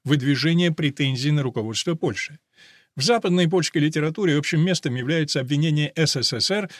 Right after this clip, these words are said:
в нежелании по политическим мотивам помочь восстанию, которое в итоге было потоплено немцами в крови.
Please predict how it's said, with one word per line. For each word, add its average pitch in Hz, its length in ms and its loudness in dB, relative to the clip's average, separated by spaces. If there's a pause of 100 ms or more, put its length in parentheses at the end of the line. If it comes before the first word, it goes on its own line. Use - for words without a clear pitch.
(180)
в 156 100 4
нежелании 190 580 4
по 156 200 4
политическим 151 600 0
мотивам 151 480 -2
помочь 165 340 0
восстанию, 135 560 -2
которое 135 340 -2
в 139 80 -2
итоге 151 300 0
было 147 260 0
потоплено 156 640 -2
немцами 139 460 -4
в - 60 -12
крови. 117 360 -6